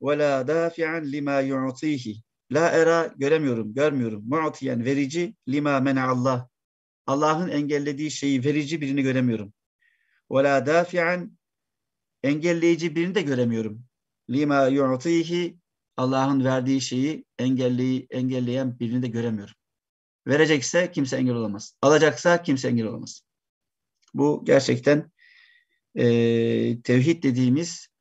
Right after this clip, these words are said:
e, sistemin tam ahlak planında, davranış planında, e, oluştuğu anlamına geliyor onun ifadesi.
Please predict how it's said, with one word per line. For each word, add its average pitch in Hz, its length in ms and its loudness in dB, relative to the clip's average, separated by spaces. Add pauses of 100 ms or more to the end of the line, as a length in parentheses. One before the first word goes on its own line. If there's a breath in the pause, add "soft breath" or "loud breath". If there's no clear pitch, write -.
(460)
e, 117 420 -4
sistemin 147 720 0
tam 170 380 0 (360)
ahlak 127 460 4
planında, 127 640 0 (360)
davranış 131 420 0
planında, 127 640 -2 (380)
e, 117 460 -2
oluştuğu 139 680 -4
anlamına 110 480 0 (160)
geliyor 131 480 0
onun 127 180 0
ifadesi. 110 560 -6